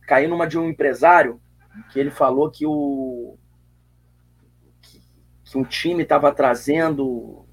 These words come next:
é, agora não me lembro se era Flamengo ou Botafogo, tava trazendo um meia que tava jogando na Alemanha, um tal de Caio, que jogou no Palmeiras.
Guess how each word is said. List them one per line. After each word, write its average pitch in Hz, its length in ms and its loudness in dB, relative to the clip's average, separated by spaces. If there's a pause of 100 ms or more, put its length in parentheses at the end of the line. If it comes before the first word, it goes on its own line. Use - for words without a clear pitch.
(520)
é, 101 500 -6
agora 123 200 -6
não 131 60 -2
me 127 40 -2
lembro 135 140 -2
se - 60 -8
era - 100 -2
Flamengo 123 340 -2
ou 127 60 -4
Botafogo, 123 460 -4
tava 123 220 0
trazendo 135 380 0
um 139 80 2
meia 151 480 2 (640)
que - 80 -20
tava 143 180 4
jogando 139 260 2
na 156 60 4
Alemanha, 139 400 4
um 123 40 -4
tal 139 140 4
de 139 120 -6
Caio, 127 400 2
que - 100 -18
jogou 120 200 0
no 139 100 0
Palmeiras. 123 680 -2